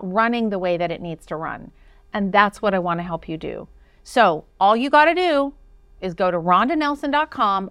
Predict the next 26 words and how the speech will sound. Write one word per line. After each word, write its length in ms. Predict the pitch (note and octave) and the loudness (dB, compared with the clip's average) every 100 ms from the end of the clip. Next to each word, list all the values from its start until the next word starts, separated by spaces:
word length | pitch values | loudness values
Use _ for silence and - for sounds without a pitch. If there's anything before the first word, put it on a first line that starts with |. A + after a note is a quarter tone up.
| - | -6
forward 340 | G#3+ G#3 A#3 | -2 -2 -2
slash 540 | - G#3 F3+ F#3+ - - | 2 4 4 2 -6 -20
C 500 | - - A3 B3+ C#4 - | -10 -4 0 -2 -4 -4
B 320 | A3 A3+ A3 - | -2 -2 -6 -4
A, 280 | G3 C3+ - | -2 -2 -6
stands 260 | - G3 F#3+ | -8 -8 -6
for 140 | F3+ | -10
Clinical 640 | - G3+ G#3 A#3 C4 C#4 - F3 | -8 -6 -4 0 0 0 -6 -2
Business 580 | G3+ G#3 A3+ B3 - - | -2 -2 -6 -8 -10 -10
Academy. 580 | A3 G#3 G3+ E3+ E3+ F3+ - - - - | -8 -4 -2 -4 -4 -12 -18 -20 -20 0
Go 260 | F3+ G3 | 2 4
get 240 | A#3 C4 C#4+ | 2 2 2
on 160 | D4 | 0
the 80 | E4 | 0
wait 240 | D#4 C4 - | 2 0 2
list. 480 | A3 C#4+ - - - _ - _ | 0 0 -4 -20 -20 _ -20 _
We 240 | - F#3+ A3+ | -4 2 4
will 320 | G#3 G3 D#3+ D#3 | 4 2 -2 -6
get 340 | - G#3 A#3+ D#4+ _ - | 4 8 8 4 _ -14
you 580 | A3 A3+ B3 B3 C4 C#4 _ | -6 -2 0 0 -2 -8 _
enrolled. 580 | G#3+ G3+ G3 G#3 A#3 G#3 - | -6 -6 -2 2 4 2 2
Open 340 | A3+ A3+ D#4+ | 2 4 0
enrollment's 460 | E4 D4 C4 C4 - | 2 2 2 -2 -8
coming 420 | - B3 B3 C4 | -10 -6 -4 -6
in 220 | - G#3 | -6 -6
a 140 | F3 | -6